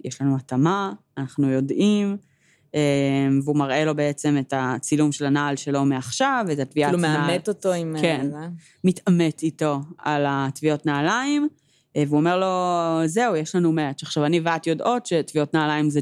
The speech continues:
Speaker 1: junk science,
Speaker 2: וואו.
Speaker 1: אה, ושזה לא קביל בבית משפט, אה,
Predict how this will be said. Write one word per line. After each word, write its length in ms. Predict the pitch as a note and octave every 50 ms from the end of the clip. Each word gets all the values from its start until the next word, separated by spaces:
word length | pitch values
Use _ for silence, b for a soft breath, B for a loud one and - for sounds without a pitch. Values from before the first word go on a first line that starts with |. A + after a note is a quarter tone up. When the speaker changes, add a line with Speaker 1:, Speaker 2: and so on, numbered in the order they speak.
| D3 F#3+
Speaker 1:
junk 200 | B3+ D4 D4+ - -
science, 360 | G3 D#3+ D3+ D#3 D3+ D#3 D#3+
Speaker 2:
וואו. 300 | G#3+ E3+ E3+ D#3+ D3+ D3+ D#3 B B B B B B -
Speaker 1:
אה, 120 | D#3+ D3+ C#3+
ושזה 280 | D3 - - D#3 D#3+ E3
לא 140 | E3 D#3+ D#3 - - _
קביל 260 | - F3 D#3+ E3 D#3+
בבית 280 | D3+ D3 C#3+ D#3 D3+ -
משפט, 500 | D#3 - _ C4+ D4 C4+ C4 C4 - - _ B B B B B B B _
אה, 60 | -